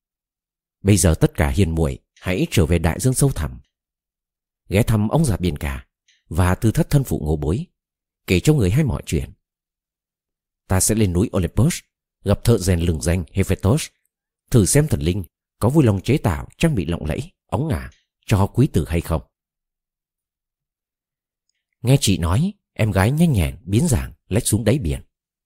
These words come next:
Thetis ra đi lên núi Olympus để mang trang bị rực rỡ về cho con. Trong lúc nữ thần đang trên đường tiến tới Olympus, quân lính Aegean kêu la hoảng hốt, tháo chạy thục mạng,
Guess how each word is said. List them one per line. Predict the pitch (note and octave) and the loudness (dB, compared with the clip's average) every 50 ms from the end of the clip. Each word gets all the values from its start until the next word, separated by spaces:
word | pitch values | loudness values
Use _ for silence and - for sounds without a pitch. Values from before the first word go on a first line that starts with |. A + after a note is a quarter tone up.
| _ _ _ _ _ _ _ _ _ _ _ _ _ - | _ _ _ _ _ _ _ _ _ _ _ _ _ -2
Thetis | - G2+ - G#2+ A#2 C#3+ - - - _ _ _ _ _ | -2 0 2 2 0 0 0 -6 -10 _ _ _ _ _
ra | - G2+ G#2+ | -2 -2 0
đi | F2+ G#2 G2+ G2+ | 0 0 0 2
lên | F#2+ G2 F2+ | 2 0 2
núi | E2+ F2 A2+ - - | 2 0 0 0 0
Olympus | F#2+ E2+ E2 - F#2+ A2+ E3+ F3+ - - _ _ _ _ _ _ _ | -2 -4 -2 0 0 0 0 0 -4 -10 _ _ _ _ _ _ _
để | G#2 G2 | -2 -2
mang | F#2+ A2+ D3+ D#3 D3+ | 0 0 -2 -2 -2
trang | - E3 D#3 | -2 -2 -2
bị | A#2 E2 - | -2 -6 -6
rực | E2+ - - | -8 -10 -8
rỡ | - F2 F2 - | -6 -4 -2 -2
về | D#3 G2 D#2 - | -2 -2 -4 -4
cho | - D2+ | -6 -6
con. | - - D#2 C#2 B1 - _ _ _ _ _ _ _ _ _ _ _ _ _ _ _ _ _ _ _ _ _ _ _ _ _ _ _ _ _ _ _ _ _ _ _ _ _ _ _ _ _ _ _ | -4 -6 -8 -8 -8 -14 _ _ _ _ _ _ _ _ _ _ _ _ _ _ _ _ _ _ _ _ _ _ _ _ _ _ _ _ _ _ _ _ _ _ _ _ _ _ _ _ _ _ _
Trong | - A#2+ A2+ | 0 2 2
lúc | D3 - - | 2 2 2
nữ | A#2+ F#2 - | 0 0 0
thần | G#2+ E2+ C2+ B1+ A#1 _ _ _ _ | -2 -2 -2 -6 -14 _ _ _ _
đang | - F#2 G2 G#2 A#2 A2+ | -6 -4 -2 -2 -2 -2
trên | - - C3+ A#2+ | 0 0 0 0
đường | G2+ E2+ D#2+ - | 0 -4 -4 -2
tiến | - F#2+ G2+ | -4 -2 0
tới | - F#2 A2 - G2 | 0 -2 -2 -2 -4
Olympus, | F2+ E2 - - F#2 C3+ D#3 - - _ _ _ _ _ _ _ _ _ _ _ _ _ _ | -6 -4 -2 0 0 0 0 -4 -12 _ _ _ _ _ _ _ _ _ _ _ _ _ _
quân | - A#2 G#2 | 0 2 2
lính | G2 G2+ A#2+ D#3+ - | 2 0 -2 -2 -4
Aegean | - F#2+ F#2+ - - F2 E2 F2 D2+ - - _ _ _ | -6 -6 -4 -2 -2 -2 -2 -2 -4 -8 -14 _ _ _
kêu | - C#3 D3+ | 0 0 2
la | D#3 D3+ | 2 0
hoảng | C3+ - E2+ C2+ - | -2 -4 -8 -8 -6
hốt, | - D#2 A2 - - _ _ _ _ _ _ _ _ _ _ | -4 -4 -4 -4 -4 _ _ _ _ _ _ _ _ _ _
tháo | - A#2+ D#3+ | -2 -2 0
chạy | - - - | 0 -4 -6
thục | C#2 - A#2+ - - | -4 -6 -6 -6 -4
mạng, | G2+ E2+ D#2 D2 - | -6 -6 -6 -6 -10